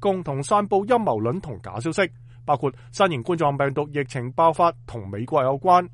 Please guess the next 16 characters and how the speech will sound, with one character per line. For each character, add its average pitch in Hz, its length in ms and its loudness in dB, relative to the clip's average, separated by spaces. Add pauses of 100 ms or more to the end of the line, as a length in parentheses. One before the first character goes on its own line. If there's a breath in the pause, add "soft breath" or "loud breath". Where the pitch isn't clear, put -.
(440 loud breath)
covid 190 380 2
十 - 140 -2 (140)
九 131 320 0 (180 loud breath)
係 143 300 0
中 226 200 -4
央 214 180 0
情 117 240 -6
報 160 160 2
局 135 300 -2
研 113 120 -4
發 156 200 2
嘅 160 200 0
生 185 220 -4
物 147 60 2 (100)
武 120 200 0
器， 139 260 0